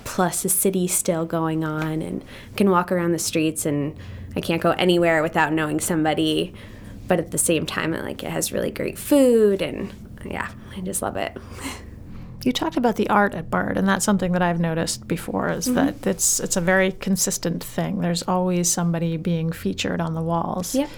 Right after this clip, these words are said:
Speaker 2: And I really like that. Why has that been important to your store?
Speaker 1: I think it's just a really nice way to connect with that community. And there's also just a lot of talented people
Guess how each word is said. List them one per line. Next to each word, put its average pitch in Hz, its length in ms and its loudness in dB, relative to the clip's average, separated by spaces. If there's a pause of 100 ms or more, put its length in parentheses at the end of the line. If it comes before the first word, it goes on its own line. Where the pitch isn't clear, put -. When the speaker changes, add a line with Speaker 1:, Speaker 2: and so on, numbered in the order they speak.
(120)
Speaker 2:
And 208 100 4
I 233 60 4
really 277 180 4
like 247 320 2
that. - 300 0 (320)
Why 220 300 0
has 269 160 0
that 226 240 2
been 196 140 2
important 190 640 -2
to - 120 -4
your 175 580 -2
store? - 440 -4 (800)
Speaker 1:
I 277 80 2
think 370 200 2
it's 415 200 2
just 392 200 0
a 339 120 4
really 262 400 4
nice 214 440 0
way 190 300 4
to 190 140 2
connect 175 580 0
with 170 140 -2
that 151 200 -2
community. 214 840 -2 (420)
And 190 760 0 (540)
there's 208 280 2
also 220 320 0
just 196 200 -2
a 185 40 0
lot 175 160 0
of 170 80 -6
talented 175 540 -2
people 208 520 2